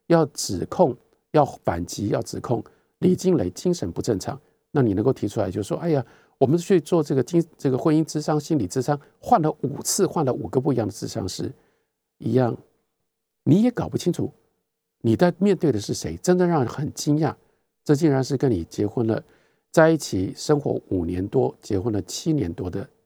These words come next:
太太，你也完全不知道，他立刻就回应，而且他早就有备而来。Again，他早就预-，预想到了，所以他有备而来，他就清清楚楚的讲有几件事情，例如说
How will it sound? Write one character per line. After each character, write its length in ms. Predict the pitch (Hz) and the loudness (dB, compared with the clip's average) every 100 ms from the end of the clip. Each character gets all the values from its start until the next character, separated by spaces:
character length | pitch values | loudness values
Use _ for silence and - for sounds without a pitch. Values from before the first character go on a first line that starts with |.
| _ | _
太 180 | - - | -6 -6
太， 160 | - - _ _ _ _ _ _ _ _ | -4 -10 _ _ _ _ _ _ _ _
你 140 | - 160 | 2 4
也 60 | |
完 220 | 131 95 101 | 4 2 -4
全 100 | 104 | -6
不 140 | 98 | -8
知 100 | - | -6
道， 160 | - - _ _ _ _ _ _ _ _ | -8 -8 _ _ _ _ _ _ _ _
他 140 | - 117 | -6 -2
立 220 | 113 165 | 0 -2
刻 160 | - 90 | -2 -6
就 140 | 95 | -6
回 200 | - - | -6 -6
应， 200 | 87 120 - _ _ _ | -4 -6 -8 _ _ _
而 140 | - 123 | 0 2
且 60 | |
他 120 | 135 - | 2 -2
早 360 | - 143 90 - | 0 0 0 -4
就 260 | - 151 - _ | 0 0 0 _
有 200 | 127 104 67 - | 2 2 0 0
备 220 | 127 90 | 2 2
而 180 | 95 87 | -2 -8
来。 200 | - 156 | -8 -10
Again， 400 | - 175 220 180 139 _ _ _ _ _ | -16 0 0 0 -4 _ _ _ _ _
他 120 | - | 2
早 180 | 214 139 | 2 2
就 140 | 185 | 2
预-， 200 | 214 202 170 - | 2 2 0 0
预 120 | 247 | 0
想 200 | 214 - | 0 0
到 160 | 123 107 | 0 0
了， 100 | - _ _ _ - | -2 _ _ _ 2
所 80 | |
以 20 | 147 | 4
他 100 | 151 | 6
有 120 | 107 | 4
备 160 | 156 | 2
而 120 | 139 98 | 2 2
来， 260 | 95 92 151 _ | 0 -4 -8 _
他 140 | 104 | -2
就 120 | 104 | 0
清 240 | 98 - 160 | -2 0 2
清 120 | 156 | 2
楚 160 | - 101 | 0 -6
楚 160 | 110 | -6
的 120 | 101 | -6
讲 280 | 92 - 127 - _ _ - | -4 -6 -6 -12 _ _ -2
有 120 | 113 | 0
几 140 | 113 | 2
件 140 | 98 113 | 0 -2
事 180 | - 117 | -2 -4
情， 260 | - 90 - _ _ _ | -4 -8 -10 _ _ _
例 120 | - | 0
如 120 | 117 110 | 2 2
说 320 | 123 117 | 2 0